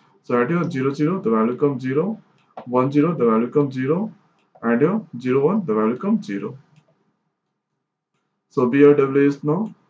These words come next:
zero. Hereafter, let's do zord operation.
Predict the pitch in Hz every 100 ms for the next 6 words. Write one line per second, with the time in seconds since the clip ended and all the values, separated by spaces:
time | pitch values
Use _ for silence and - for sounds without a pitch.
0 | _ 120 123 123 170 208 - _ _ _
1 | _ _ _ _ _ _ _ _ _ _
2 | _ _ _ _ _ - 143 135 143 -
3 | 135 127 139 - - 147 139 120 117 120
4 | 123 120 139 170 226